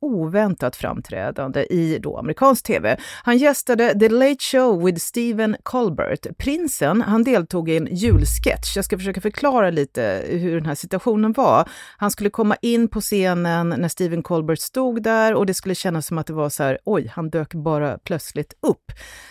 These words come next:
Men han står ju där då och ska göra en julsketch tillsammans med Colbert. Det är snarare det än en klassisk intervju. Och vi kunde ju bland annat då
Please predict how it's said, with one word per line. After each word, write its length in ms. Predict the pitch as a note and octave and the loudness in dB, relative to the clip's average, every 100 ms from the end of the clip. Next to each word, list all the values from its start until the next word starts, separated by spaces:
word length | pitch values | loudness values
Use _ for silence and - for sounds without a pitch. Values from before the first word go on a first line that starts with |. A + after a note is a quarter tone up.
| - | -4
Men 280 | B3 D#3 - | 0 2 0
han 180 | A#3 C4+ | 0 0
står 280 | - C4+ C4+ | 2 2 2
ju 60 | |
där 220 | A#3 G#3+ F#3+ | 4 4 4
då 160 | F3 | 2
och 180 | D#3+ F#3+ | 0 0
ska 140 | - | 0
göra 160 | G3 D#3+ | 0 2
en 60 | D#3 | 2
julsketch 640 | B3+ A3+ - C#4+ - - | 0 0 -2 -2 -2 -8
tillsammans 520 | - B3 A3 A#3+ C4 | -6 -2 0 0 0
med 120 | B3 | 0
Colbert. 440 | A#3 A3+ G#3+ C4 G3 | 2 2 2 0 0
Det 100 | G#3 | 0
är 40 | |
snarare 340 | G#3 A3+ G3 F#3 | 2 2 4 4
det 360 | E3 F#3 F3 | 2 0 2
än 160 | - D3+ | 2 0
en 80 | C#3 | -2
klassisk 420 | - - C#3 - | -4 -8 -8 -6
intervju. 420 | - E3+ A#3+ G#3+ | -4 -2 2 2
Och 180 | E3 G3 | 2 0
vi 60 | A3+ | 0
kunde 200 | A#3+ A#3 | 0 2
ju 100 | A3 | 2
bland 220 | A#3 A3 | 0 0
annat 260 | G3+ G#3+ | 0 -2
då 260 | - F3 F3+ | 0 -2 -2